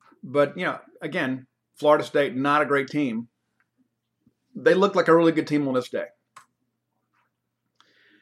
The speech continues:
Probably the biggest win of the year, I think, for, uh, for, for Louisville. And I think, uh, you could probably get some arguments about a couple ball games. But they went to Wake Forest. Let me back up a second here. I'm, I'm,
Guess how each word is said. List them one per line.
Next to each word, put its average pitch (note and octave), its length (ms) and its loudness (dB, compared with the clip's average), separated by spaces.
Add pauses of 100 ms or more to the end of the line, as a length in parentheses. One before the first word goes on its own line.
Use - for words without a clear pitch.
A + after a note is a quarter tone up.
(340)
Probably G#3+ 380 2
the E3 80 0
biggest F3+ 360 0
win D#3+ 200 0
of C#3+ 100 0
the B2+ 100 -4
year, C3 380 2 (360)
I A#2+ 80 -8
think, C3+ 280 -6
for, B2 260 2
uh, A#2 160 -2
for, C3 340 -8
for C3+ 120 -8
Louisville. A2+ 460 -4 (220)
And A#2+ 100 -10
I - 20 -12
think, C3+ 360 -8
uh, A#2 340 -4 (260)
you C3 120 -10
could A#2+ 160 -12
probably C3+ 360 -4
get B2 260 -2 (800)
some C#3 220 -8
arguments C3+ 440 -2
about B2+ 140 -2
a - 40 -8
couple B2 260 -4
ball A#2+ 260 0
games. G#2 320 -8
But B2 140 -2
they D#3 140 0
went G3+ 180 -4
to E3 80 -2
Wake D#3 240 0
Forest. G#2 540 -4 (1900)
Let E3 80 -6
me D#3 60 -4
back B2 240 -2
up G#2 80 -16
a G#2+ 60 -16
second G#2+ 260 -12
here. A2 100 -12
I'm, A2 160 -10
I'm, C3 200 -10